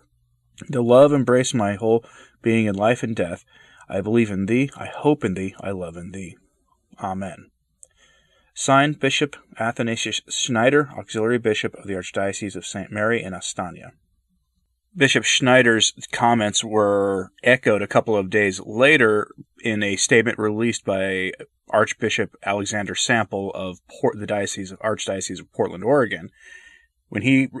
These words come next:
issued the, this document, which I will also give you verbatim, "Further considerations and liturgical celebrations and public health concerns."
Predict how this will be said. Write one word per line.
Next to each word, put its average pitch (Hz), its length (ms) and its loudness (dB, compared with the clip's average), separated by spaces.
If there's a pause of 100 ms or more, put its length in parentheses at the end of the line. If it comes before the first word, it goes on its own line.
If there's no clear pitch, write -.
issued 113 380 0
the, 98 300 -2 (340)
this 135 280 2
document, 107 480 2
which - 80 -4
I 104 60 -2
will 101 140 -2
also 120 280 4
give 95 160 -8
you 95 80 -6
verbatim, 104 560 -2 (760)
"Further 139 320 6
considerations 143 720 4
and 104 380 0
liturgical 147 600 -4
celebrations 110 680 0
and 92 160 -12
public 123 380 -2
health - 340 -6
concerns." - 720 -10